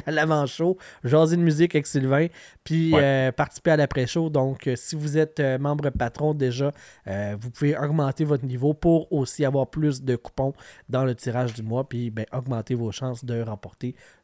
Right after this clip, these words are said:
Speaker 1: le prix à la fin du mois.
Speaker 2: Ouais, parce que là, c'est pas le petit crémeux de toutes les gagner, là.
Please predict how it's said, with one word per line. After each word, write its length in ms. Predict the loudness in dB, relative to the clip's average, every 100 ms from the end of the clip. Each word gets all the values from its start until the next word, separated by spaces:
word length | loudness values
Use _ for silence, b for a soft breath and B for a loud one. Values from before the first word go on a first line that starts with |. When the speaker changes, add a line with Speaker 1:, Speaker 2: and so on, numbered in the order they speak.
| -8
Speaker 1:
le 240 | -4 -2
prix 260 | -4 -8 -8 _
à 100 | -10
la 120 | -10
fin 160 | -8 -10 -10
du 260 | -16 -14 -12
mois. 180 | -12 -14 _ -20 B B B B 2
Speaker 2:
Ouais, 120 | 2
parce 180 | 0 -2
que 80 |
là, 140 | -2 0
c'est 160 | -2
pas 120 | 0 0
le 140 | 0
petit 160 | -4 -10
crémeux 360 | -4 2 2
de 40 | 0
toutes 160 | -4
les 100 | -4
gagner, 440 | -4 -2 -2 -4
là. 100 | -6